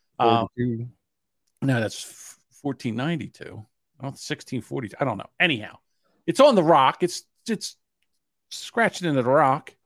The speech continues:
Speaker 1: So you go over, check it out. You just go right now. All you people in the chat, go over and Google Plymouth Rock, and it'll tell you when it is. So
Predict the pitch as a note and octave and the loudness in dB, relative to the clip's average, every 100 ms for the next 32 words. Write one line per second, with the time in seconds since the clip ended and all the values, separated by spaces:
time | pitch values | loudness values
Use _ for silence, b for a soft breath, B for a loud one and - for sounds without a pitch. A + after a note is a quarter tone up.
0 | _ _ _ _ _ _ - A3 G#3 A3 | _ _ _ _ _ _ -12 -10 0 0
1 | G3 - G3+ A#3 F3+ - A#3+ - E4 - | 0 -2 -2 0 -2 -2 -10 -6 -6 -2
2 | F4+ E4+ F4 D#4+ C#4+ - A3 C#4+ D#4 D4+ | 0 2 0 0 0 0 2 4 4 2
3 | C4+ C4 A#3 G#3+ A3 F#3+ E3+ _ _ _ | 0 2 2 0 2 2 2 _ _ _
4 | _ A#3+ C#4 C4+ A#3 A#3+ F3 G#3+ F#3+ G3+ | _ 2 6 6 4 -2 0 0 4 2
5 | F3+ - A3 F#3+ F#3+ F3 C#3 - E3 E3+ | 2 -4 -4 -4 0 2 2 0 -4 -4
6 | G#3 G3 F3+ F#3+ F#3+ F3 - _ _ _ | -2 -2 -2 -2 -4 -6 -8 _ _ _
7 | _ _ _ - F#3+ | _ _ _ -4 -4